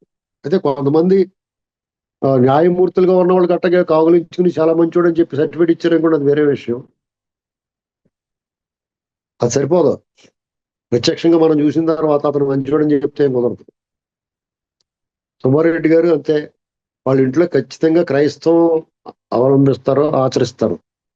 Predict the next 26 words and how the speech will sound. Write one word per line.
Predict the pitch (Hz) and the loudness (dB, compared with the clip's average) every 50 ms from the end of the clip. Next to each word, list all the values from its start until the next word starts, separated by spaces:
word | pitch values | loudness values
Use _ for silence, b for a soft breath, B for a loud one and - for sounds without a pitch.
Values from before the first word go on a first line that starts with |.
| _ _ _ _ _ _ _ _ _ _ _ _ _ _ _ _ _ _ _ _ _ _ - | _ _ _ _ _ _ _ _ _ _ _ _ _ _ _ _ _ _ _ _ _ _ -4
వాళ్ళ | 135 139 135 | -2 0 2
మిసెస్ | 139 127 - 170 160 139 | 2 2 2 0 -2 0
బైబిల్ | 135 139 143 143 165 160 | 0 0 0 2 2 2
లేకుండా | 156 139 147 156 147 | 0 0 0 -2 -2
తిరగదు. | - - 123 120 117 104 90 - - _ _ _ _ _ _ _ _ _ _ _ _ _ _ _ _ _ _ _ _ _ _ _ _ - | -2 -4 -4 -4 -4 -4 -6 -8 -12 _ _ _ _ _ _ _ _ _ _ _ _ _ _ _ _ _ _ _ _ _ _ _ _ -4
అయితే | 131 143 170 | -2 -2 0
ఆవిడ | 160 143 147 147 151 | 0 0 2 2 2
వేరు, | 156 165 175 175 | 2 4 4 4
ఈవిడ | 175 170 165 165 165 | 4 2 2 2 2
వేరు | 165 170 170 170 | 2 2 4 2
అంటే | 175 170 196 196 | 0 0 -2 -6
అది | 175 170 | -8 -8
వేరే | 151 - 175 170 160 156 | -8 -8 -10 -8 -10 -10
కాదు. | - 135 117 98 - _ _ _ _ _ _ _ _ _ _ _ _ _ _ _ _ _ _ _ _ _ _ _ _ _ _ _ _ _ _ _ _ _ _ _ _ _ _ _ _ - | -10 -12 -12 -12 -14 _ _ _ _ _ _ _ _ _ _ _ _ _ _ _ _ _ _ _ _ _ _ _ _ _ _ _ _ _ _ _ _ _ _ _ _ _ _ _ _ -4
ఇతను | 123 123 139 160 170 | -4 -2 0 0 2
కూడా | 175 175 175 180 | 2 2 2 2
అదే | 180 156 160 165 160 | 2 2 2 2 2
ప్ర-, | 160 - 143 | 0 -2 -6
సమస్త | 123 - 135 127 139 160 147 - 180 | -6 -6 -6 -6 -4 -4 -4 -2 -2
ప్రపంచాన్ని | 175 170 170 151 165 165 160 175 175 175 175 170 | -2 -2 0 0 0 -2 0 0 0 2 2 2
యేసునాథుడే | 151 147 139 156 147 127 156 156 170 170 165 165 165 165 175 165 | 2 0 -2 -4 -4 -4 -4 -2 -2 0 0 0 0 -2 -2 0
కాపాడుతాన్నాడు | 165 156 147 156 160 160 - 160 160 160 143 | 0 0 0 0 -2 0 0 0 0 0 -2
శ్రీవారి | - - 147 147 147 160 160 160 | -2 -4 -4 -2 0 2 0 0
సమక్షంలో | 139 147 143 151 143 - - 139 147 147 165 - _ _ _ _ _ _ _ _ _ _ _ _ _ _ _ _ _ _ _ _ _ | 0 0 0 -2 -2 -4 -6 -6 -6 -6 -6 -8 _ _ _ _ _ _ _ _ _ _ _ _ _ _ _ _ _ _ _ _ _
కరోనా | - 143 143 147 147 147 147 | -2 0 0 0 2 2 2
వచ్చినప్పుడు. | 147 143 139 - 131 127 107 - - - - | 2 2 0 -2 -4 -4 -4 -4 -8 -20 -20